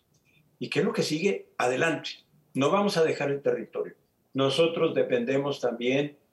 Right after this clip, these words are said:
de la voluntad de nuestros superiores, el provincial, su equipo de gobierno, que ellos nos darán, eh, la, eh, la, las indicaciones. Pero yo creo que la indicación hasta ahorita es seguir aquí. Ya lo dijo el padre provincial, no vamos a salir de Tarahumara.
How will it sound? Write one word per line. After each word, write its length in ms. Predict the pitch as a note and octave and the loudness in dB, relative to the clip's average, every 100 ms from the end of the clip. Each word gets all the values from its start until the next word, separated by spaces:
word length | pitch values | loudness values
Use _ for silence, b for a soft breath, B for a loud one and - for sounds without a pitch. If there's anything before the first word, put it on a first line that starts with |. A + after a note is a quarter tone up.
| - | -4
de 100 | A#2 | -2
la 80 | |
voluntad 340 | G#2+ G#2+ G#2+ B2 | -2 -4 -2 0
de 100 | C3 | 0
nuestros 300 | A#2+ - - | -2 -6 -6
superiores, 880 | B2 - G#2 A2+ A#2+ B2+ - - - | -6 -2 -2 0 -2 -2 -6 -10 -10
el 140 | - | -12
provincial, 680 | - G#2+ A2 - A#2+ A2+ - | -8 -6 -6 -4 -2 0 -2
su 100 | - | -8
equipo 300 | - A2+ A#2+ | -10 -4 -2
de 80 | A2 | 0
gobierno, 600 | G#2 G#2+ G#2+ C3 E3+ B B _ | 0 0 -2 -2 -4 B B _
que 120 | - | -4
ellos 120 | C#3 | 0
nos 180 | F#3+ F3+ | 0 0
darán, 400 | B2+ B2 C#3+ D#3 - _ _ | 0 -2 -2 -6 -12 _ _
eh, 200 | C3 A#2 | -6 -4
la, 260 | A#2 B2 - | -4 -8 -6
eh, 240 | B2 A#2+ A#2+ | -2 -2 -2
la, 220 | A#2 B2 | -2 -2
las 280 | B2+ A2+ - | -4 -6 -4
indicaciones. 680 | B2 A#2 A2 C3 F#3 - B B B _ | -4 -2 0 2 2 -2 B B B _
Pero 200 | - G#2+ | -6 -4
yo 220 | G#2+ A#2 A2+ | -2 -4 -2
creo 280 | B2+ C3 | 0 0
que 100 | - | 0
la 100 | A#2+ | -2
indicación 500 | G#2 A2 - G#2 C#3 | -2 -4 -4 0 2
hasta 240 | G3+ - A#2+ | 0 0 0
ahorita 420 | A2+ E3 E3 C3+ | 2 0 2 2
es 300 | C3 - - _ _ | 2 -2 -10 _ _
seguir 320 | - B2 E3+ | -4 -2 0
aquí. 320 | F#3+ - - - | 0 -4 -12 -8
Ya 120 | C#3 | -4
lo 100 | F3 | 0
dijo 160 | G3 F#3+ | 0 -2
el 60 | |
padre 220 | E3+ F3 F3+ | -4 -4 -4
provincial, 520 | E3+ D3+ C3+ A#2+ G2+ | -2 -2 -2 -4 -4
no 200 | A#2+ C#3+ | -2 0
vamos 380 | D#3 F3 F#3+ E3+ | 2 0 0 -2
a 80 | E3+ | -4
salir 260 | - D3+ | -4 -8
de 160 | D3 C#3+ | -6 -4
Tarahumara. 640 | C#3+ C#3+ C#3 B2 G2+ - | -2 -2 -2 -4 -8 -12